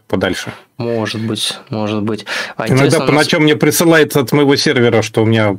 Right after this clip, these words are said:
Speaker 1: пропала связь с сервером, потом восстановилась связь с сервером.
Speaker 2: Мгм. Так, я, я не помню, что я говорил. У меня
Speaker 1: Так,
Speaker 2: <laughs> все
Speaker 1: э,
Speaker 2: стерлось,
Speaker 1: а, как, как ты
Speaker 2: извините.
Speaker 1: две тысячи <laughs>
Speaker 2: <laughs> Не помню,
Speaker 1: перезагрузил.
Speaker 2: что было, да, минуту назад.
Speaker 1: Перезагрузился. Так, мы в эфире, все нормально, там все,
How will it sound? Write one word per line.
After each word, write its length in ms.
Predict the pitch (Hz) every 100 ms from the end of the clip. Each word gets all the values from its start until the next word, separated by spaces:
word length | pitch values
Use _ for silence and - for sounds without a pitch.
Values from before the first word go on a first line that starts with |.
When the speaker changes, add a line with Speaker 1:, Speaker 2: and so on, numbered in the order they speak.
| -
Speaker 1:
пропала 320 | 113 113 104
связь 240 | - 107 -
с 40 |
сервером, 280 | 165 165 110
потом 300 | 110 110 101 -
восстановилась 440 | 110 123 110 95
связь 180 | - 98
с 40 | -
сервером. 420 | 101 95 104 110 120
Speaker 2:
Мгм. 360 | 110 117 113 - _ _ _ _ _ _ _ _ _ _ _ _ -
Так, 220 | 120 -
я, 180 | 113 123
я 200 | 131 139
не 120 | 143
помню, 180 | 135 120
что 140 | -
я 80 | 113
говорил. 420 | 110 117 135 147 - -
У 60 |
меня 300 | 117 117 117 117 - - -
Speaker 1:
Так, 280 | 139 120 113
Speaker 2:
<laughs> 120 | 131
все 140 | 123 151
Speaker 1:
э, 40 |
Speaker 2:
стерлось, 720 | 117 - 143 143 147 139 -
Speaker 1:
а, 20 | 175
как, 140 | 160
как 160 | 165 226
ты 160 | 220
Speaker 2:
извините. 480 | 175 170 170 - 180
Speaker 1:
две 80 | -
тысячи 300 | - 160 -
<laughs> 0 |
Speaker 2:
<laughs> 680 | 156 123 147 208 190 - 165
Не 60 | 156
помню, 120 | 165
Speaker 1:
перезагрузил. 360 | 170 147 143
Speaker 2:
что 100 | 123 139
было, 420 | 156 147 139 131
да, 260 | 135 123 - - - - -
минуту 360 | 135 135 135 165
назад. 160 | 170
Speaker 1:
Перезагрузился. 600 | 156 156 151 127 110 - -
Так, 200 | 120 -
мы 420 | 127 151 139 120
в 80 | 143
эфире, 280 | - 214
все 140 | 151 127
нормально, 400 | 127 170 196 120
там 200 | 117 110
все, 200 | 123